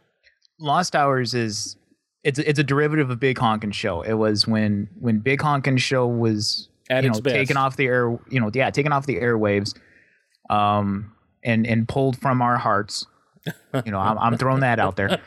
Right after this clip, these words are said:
Speaker 2: <laughs>
Speaker 1: Um, you know, my, my best friend Mitch, who said, "Hey, you gotta listen to this, this guy Steve." So I listened to this guy Steve, and I went, "Oh, this is fantastic."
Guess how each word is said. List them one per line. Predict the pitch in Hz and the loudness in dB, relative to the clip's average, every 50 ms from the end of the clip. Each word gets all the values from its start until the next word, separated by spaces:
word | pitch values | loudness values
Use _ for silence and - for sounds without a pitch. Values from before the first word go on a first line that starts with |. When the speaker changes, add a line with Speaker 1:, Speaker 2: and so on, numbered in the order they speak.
| - - | -8 -8
Speaker 2:
<laughs> | 160 - - _ _ - - - _ _ - | -8 -8 -8 _ _ -14 -14 -14 _ _ -2
Speaker 1:
Um, | 135 120 120 117 117 113 110 107 107 - - - - - - _ _ _ _ - - _ _ - | 0 0 2 2 0 0 -2 -4 -8 -10 -16 -20 -20 -20 -20 _ _ _ _ -20 -20 _ _ -8
you | 151 139 131 131 123 | -6 -2 -2 0 2
know, | 120 117 110 113 127 131 | 2 0 0 -2 -2 -2
my, | 139 - | 0 0
my | 135 135 123 | 2 0 0
best | 117 139 143 139 - | 2 0 0 -2 -2
friend | - 147 135 127 123 120 | -2 -2 0 0 0 0
Mitch, | 127 127 113 113 - - - - _ - - _ | 0 0 0 -2 -4 -8 -14 -18 _ -20 -12 _
who | - 139 135 131 120 127 | -2 0 0 0 0 -2
said, | - - 135 120 110 123 | -2 0 0 0 -2 -2
"Hey, | 131 156 165 151 123 110 | -2 0 0 0 0 -2
you | 127 127 | -2 0
gotta | 139 135 131 127 | 0 2 2 0
listen | 135 127 - 123 | 0 -2 -2 -4
to | 110 | -6
this, | 104 - - | -6 -6 -8
this | 117 113 117 104 - | -6 -6 -6 -4 -2
guy | - 104 101 | -2 -2 -2
Steve." | 98 - - - - - | -2 -6 -10 -12 -10 -8
So | - 107 | -4 -2
I | 113 | -2
listened | 131 123 - 131 120 | -2 0 0 0 -2
to | 107 | -2
this | 110 107 - - | -2 -4 -4 -2
guy | 123 110 107 | -2 0 0
Steve, | 101 - - 113 110 101 | -2 -2 -2 -2 -2 -2
and | 104 101 | -2 -2
I | 101 98 | -4 -4
went, | 98 101 101 95 104 | -4 -4 -4 -4 -2
"Oh, | 110 | 0
this | 107 113 110 - | 0 0 0 0
is | - | 0
fantastic." | - 98 92 - 117 120 113 113 - - - | 0 -2 -2 0 0 0 0 0 -2 -6 -10